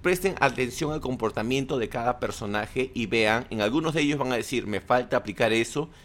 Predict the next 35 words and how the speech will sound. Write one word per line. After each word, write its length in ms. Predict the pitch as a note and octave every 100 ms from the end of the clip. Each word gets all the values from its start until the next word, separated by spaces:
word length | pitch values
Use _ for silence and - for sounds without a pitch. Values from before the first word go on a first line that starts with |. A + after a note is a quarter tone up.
| - -
y 120 | A2+
en 100 | B2
otros 240 | B2 B2+
se 80 | A2
van 100 | A2+
a 60 | A2+
dar 100 | G#2
cuenta, 320 | A#2+ A2+ A#2
"Mierda, 380 | A2+ B2+ E2+ F#2
yo 60 |
estoy 180 | - B2
cometiendo 400 | A#2 G2 A2 G2+
ese 160 | G2+ G2
mismo 240 | G2+ F#2+
error". 240 | F2 D2+
Así 180 | - D#2+
que 220 | A#2 G#2 - - -
siempre 320 | D#3 D3+ D3
hay 40 |
algo 160 | C#3+ C#3+
que 80 | C3
aprender, 520 | B2+ A2+ C3+ D#3 - - - - - _ - -
como 280 | B2 A#2 C3+
algo 240 | C3+ B2
extra 320 | C3 - C3
si 120 | -
quieren 220 | G#2+ A2 A2
que 120 | F#2+
agregue. 500 | F#2 G2 A2 D3+ - - - -
Lo 180 | A2+ A2+
mejor 400 | G2+ C#3+ D#3 D#3
del 160 | A2+
día 220 | A#2 B2+
de 80 | A#2
ayer 360 | G2+ G2+ B2